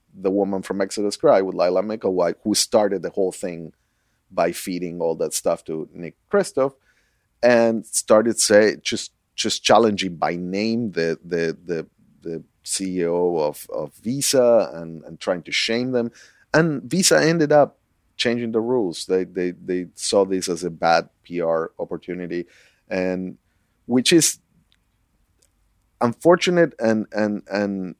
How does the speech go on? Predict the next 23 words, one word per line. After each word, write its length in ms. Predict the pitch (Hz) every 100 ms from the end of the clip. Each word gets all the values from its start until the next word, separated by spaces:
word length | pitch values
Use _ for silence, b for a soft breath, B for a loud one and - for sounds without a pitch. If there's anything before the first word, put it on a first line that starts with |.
| _ _ -
unusual 640 | 110 127 190 196 101 80
too, 300 | - 98 92
because 640 | 123 110 117 107 101 - - _ 107 98 _ _ 107
they 540 | 107 104 101 98 95 - _
actually, 760 | 127 160 - 135 117 101 92 - _
the 160 | 107 117
argument 460 | 139 170 156 123 110
they 120 | 110
made 220 | 117 120
in 80 | 107
front 240 | 120 110
of 80 | 101
the 80 | 92
judge 560 | 104 156 120 85 - _ _ _ _ _ _ _ _ _ _ _ _
was 320 | 104 117 113
that 200 | 104 101 98 _ _ _ _
they 160 | 98 120
are 120 | 110
not 260 | 123 160 95
liable. 560 | 98 90 76 76 - -
And 220 | 101 107
by 360 | 110 104 104 87 _ _ _ _ -
acknowledging 840 | 110 120 156 170 110 92 87 -